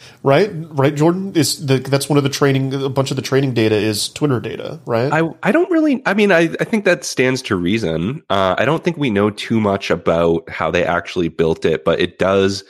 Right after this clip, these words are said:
Speaker 2: bring in data from Twitter on demand. Like, you can, like, query, like, if you ask a question, it'll, like, you know, bring in tweets and, like, um,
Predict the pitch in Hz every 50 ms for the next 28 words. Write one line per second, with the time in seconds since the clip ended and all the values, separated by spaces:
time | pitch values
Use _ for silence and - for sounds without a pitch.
0 | _ _ _ _ _ - 110 92 - 104 95 92 92 90 87 - 85 90 87 87
1 | 87 85 78 - 80 78 80 80 80 - 87 82 - - 87 82 80 71 80 82
2 | 80 80 78 78 76 76 73 80 80 85 80 82 87 - 92 87 82 80 - -
3 | - - 95 90 90 87 82 82 80 78 76 78 - _ _ _ _ _ _ _
4 | _ _ _ _ - 107 92 85 - 95 - - 110 90 92 95 - - 95 -
5 | - 98 90 87 - - 90 78 76 76 78 80 - _ _ _ _ _ _ _
6 | - 101 95 90 85 85 85 82 80 80 80 - _ _ _ _ _ _ 107 90
7 | 78 76 76 73 73 - _ - 104 95 95 87 90 87 - - 98 90 82 -
8 | - - - - 80 80 85 85 80 78 80 78 76 - _ _ _ _ _ _
9 | _ _ _ _ - 87 82 80 78 78 78 78 78 76 76 76